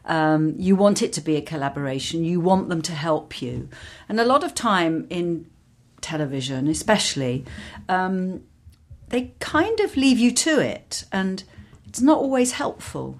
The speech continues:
You know, it, it, it, I, I don't, I need a director. I don't, I don't wanna work it out by myself. I need that third eye. I,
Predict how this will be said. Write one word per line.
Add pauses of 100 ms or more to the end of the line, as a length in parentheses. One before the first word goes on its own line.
You
know,
it,
it,
it,
I, (100)
I
don't, (300)
I
need
a
director.
I
don't, (300)
I
don't
wanna
work
it
out
by
myself.
I
need
that
third
eye.
I,